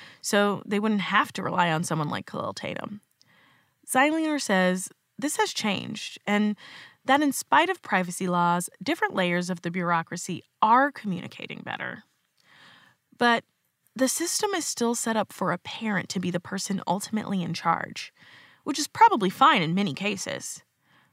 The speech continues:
But what if that parent is incapable of performing that duty, of pulling together all the support and care that a child needs in order to thrive in difficult circumstances?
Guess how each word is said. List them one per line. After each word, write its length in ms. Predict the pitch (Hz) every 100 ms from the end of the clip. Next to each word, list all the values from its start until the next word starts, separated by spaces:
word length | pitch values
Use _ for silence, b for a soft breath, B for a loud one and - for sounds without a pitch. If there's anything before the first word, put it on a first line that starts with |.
| b
But 100 | 233
what 120 | 254
if 80 | 294
that 160 | 302 285
parent 280 | - 240 233
is 100 | 214
incapable 580 | 208 202 190 196 190
of 140 | 190 -
performing 480 | 196 - 233 220 190
that 160 | -
duty, 380 | - - - - b b b b -
of 120 | 214
pulling 280 | - 247 233
together 360 | 233 208 208 -
all 240 | 196 196 202
the 140 | 208
support 500 | - 190 - 185 180
and 160 | 185 185
care 320 | - 175 175
that 140 | 170
a 40 | 175
child 300 | - 175 170
needs 280 | 185 196 180
in 100 | 170
order 140 | 170
to 160 | 175 180
thrive 460 | 175 170 202 185
in 120 | 175
difficult 340 | 170 180 - -
circumstances? 960 | 180 220 220 185 - - - - -